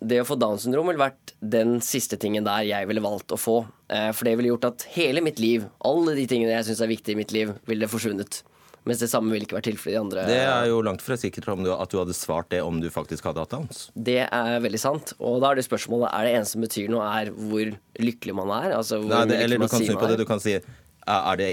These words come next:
Speaker 2: er, betyr det noe som helst hva du måtte mene?
Speaker 1: Nei, det, altså, i-, akkurat hva jeg mener om den, det tror jeg ikke er viktig. Men jeg tror det er slik at jeg
Speaker 2: Er det ikke
Speaker 1: tror jeg
Speaker 2: viktig hva de mener?
Speaker 1: Jo, det kan du godt si, men jeg tror de fleste, hvis du skal velge deg et liv da,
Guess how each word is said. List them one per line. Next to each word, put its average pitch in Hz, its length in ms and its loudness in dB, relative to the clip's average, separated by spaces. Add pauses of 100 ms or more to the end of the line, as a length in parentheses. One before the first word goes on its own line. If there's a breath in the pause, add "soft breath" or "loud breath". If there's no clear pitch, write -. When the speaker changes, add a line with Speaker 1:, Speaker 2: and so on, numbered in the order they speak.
(120)
Speaker 2:
er, 80 320 -2
betyr 85 300 -2
det 85 100 -2
noe 73 160 -2
som 85 100 -4
helst 80 200 -4
hva 76 100 -4
du 71 160 -6
måtte 90 240 -2
mene? 135 240 -2 (1160 loud breath)
Speaker 1:
Nei, 156 240 4
det, 156 240 2
altså, 139 180 2
i-, 131 140 2 (100)
akkurat 123 360 0
hva 123 120 4
jeg 110 300 2
mener 104 260 2
om 117 120 0
den, 180 120 4
det 220 140 2
tror 208 100 6
jeg 156 80 0
ikke 143 100 6
er 123 60 4
viktig. 117 260 2 (580 loud breath)
Men 139 160 6
jeg 151 80 -6
tror 135 160 2
det 170 80 4
er 127 160 4
slik 107 300 -2
at 120 100 4
jeg 127 60 6
Speaker 2:
Er - 20 6
det 143 80 2
ikke 131 60 6
Speaker 1:
tror 117 80 6
jeg 147 80 4
Speaker 2:
viktig 127 180 -2
hva 123 160 2
de 101 100 2 (340)
mener? 160 180 -4 (500 soft breath)
Speaker 1:
Jo, 165 80 0
det 202 140 2
kan 208 100 4
du 196 80 4
godt 175 160 0
si, 196 160 2
men 160 240 4
jeg 151 140 4
tror 160 180 2
de 151 320 -4
fleste, 117 320 0
hvis 127 80 0
du 123 80 -6
skal 160 140 4
velge 117 260 2
deg 131 80 4
et 151 140 -4
liv 190 160 2
da, 117 80 0